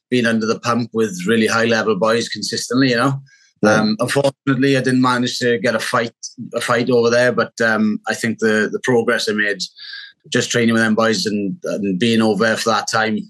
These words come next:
Speaker 1: even through the injuries, you know, managing to train around certain things,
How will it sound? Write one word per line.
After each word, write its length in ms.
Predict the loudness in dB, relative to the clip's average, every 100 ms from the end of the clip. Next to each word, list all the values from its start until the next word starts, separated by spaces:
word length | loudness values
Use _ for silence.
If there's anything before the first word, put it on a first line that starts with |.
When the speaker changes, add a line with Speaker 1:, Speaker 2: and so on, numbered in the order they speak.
| -2
Speaker 1:
even 200 | 2 2
through 180 | 0
the 120 | 0 0
injuries, 420 | 0 0 -2 -2
you 60 |
know, 120 | -2 0
managing 460 | 0 0 -2 -4
to 60 | -6
train 300 | -4 -2 0
around 280 | 2 0 0
certain 260 | -2 -2
things, 400 | -2 -4 -2 -6